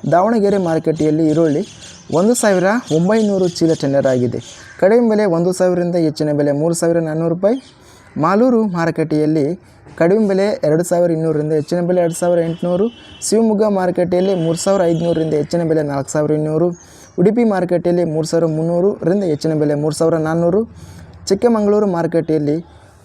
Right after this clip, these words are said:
ಮೂರು ಸಾವಿರ ಏಳ್ನೂರ ನಾಲ್ಕು ರೇಟ್ ನಡೆ-, ಇದೆ. ಬೆಂಗಳೂರು ಮಾರುಕಟ್ಟೆಯಲ್ಲಿ ಪೂನಾ ವೆರೈಟಿ ಈರುಳ್ಳಿ ಹದಿನಾಲ್ಕು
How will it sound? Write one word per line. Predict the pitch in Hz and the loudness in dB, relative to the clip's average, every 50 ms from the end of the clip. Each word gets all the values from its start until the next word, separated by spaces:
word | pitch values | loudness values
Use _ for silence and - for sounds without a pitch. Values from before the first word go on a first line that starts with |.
| - | -2
ಮೂರು | 165 196 226 226 - | 0 0 0 0 0
ಸಾವಿರ | - 202 202 190 196 202 202 202 185 160 160 | 0 2 2 4 2 2 2 2 2 2 2
ಏಳ್ನೂರ | 175 190 202 202 202 180 170 | 4 2 2 2 0 0 0
ನಾಲ್ಕು | 156 156 156 156 - - 160 156 - - 139 | -2 -2 -4 -4 -2 -2 -2 -2 0 0 0
ರೇಟ್ | 151 156 156 - 151 | 0 0 0 -2 -2
ನಡೆ-, | 147 147 147 143 | -2 -2 0 2
ಇದೆ. | 147 180 214 233 233 - _ _ - - - - 135 139 | 2 2 2 0 -2 -8 _ _ -20 -20 -8 -2 2 4
ಬೆಂಗಳೂರು | 165 185 202 220 240 247 254 247 220 | 4 4 6 4 4 4 4 4 2
ಮಾರುಕಟ್ಟೆಯಲ್ಲಿ | 208 202 196 190 202 190 190 190 190 190 190 190 196 202 220 254 285 254 - - | 2 0 0 0 0 0 2 2 2 2 2 2 2 4 2 2 0 -4 -4 -2
ಪೂನಾ | 170 180 190 196 196 180 | 0 2 2 2 2 2
ವೆರೈಟಿ | 180 180 180 175 180 175 170 | 2 0 2 2 2 2 4
ಈರುಳ್ಳಿ | 160 165 165 170 175 160 160 202 240 - - - - - - - - - - - | 4 4 4 4 4 2 2 0 -2 -4 -10 -20 -20 -20 -20 -20 -20 -20 -6 -2
ಹದಿನಾಲ್ಕು | 147 151 151 170 196 220 220 214 - | 0 2 2 2 0 0 -2 -2 -4